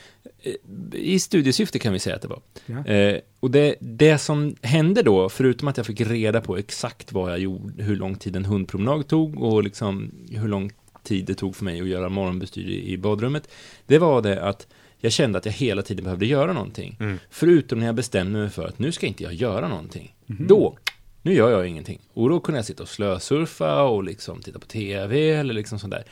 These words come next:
Speaker 1: Då kunde jag verkligen inte göra någonting.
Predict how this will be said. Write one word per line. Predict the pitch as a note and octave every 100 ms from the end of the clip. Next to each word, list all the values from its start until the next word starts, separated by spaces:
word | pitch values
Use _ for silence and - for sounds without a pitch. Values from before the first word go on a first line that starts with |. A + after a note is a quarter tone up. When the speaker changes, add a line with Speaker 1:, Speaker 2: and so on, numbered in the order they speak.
| - _
Speaker 1:
Då | C#3
kunde | C#3 D#3
jag | B2
verkligen | A2 D3 B2+ F#2 - G3+ C#3
inte | F2 -
göra | F#2 G#2 F#2 C#3
någonting. | E2+ E2+ E2+ -